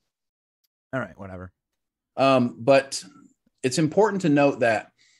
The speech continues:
Speaker 2: um, the, his father and him did not have a good relationship. And I believe what's going to happen, what we're gonna learn, because they, they said the story isn't over yet,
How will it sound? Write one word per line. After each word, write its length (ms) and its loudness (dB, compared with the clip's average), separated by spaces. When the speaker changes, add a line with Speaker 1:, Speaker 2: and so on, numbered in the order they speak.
Speaker 2:
um, 580 -6
the, 380 -2
his 200 -2
father 720 2
and 280 -2
him 220 2
did 180 2
not 240 0
have 240 -4
a 40 -8
good 180 -4
relationship. 800 -4
And 380 0
I 220 -2
believe 400 4
what's 160 -4
going 220 -2
to 80 -2
happen, 320 -4
what 100 -2
we're 80 -4
gonna 140 -2
learn, 160 -2
because 220 -4
they, 160 4
they 200 -2
said 200 -2
the 120 -6
story 440 -2
isn't 240 -4
over 280 -6
yet, 220 -10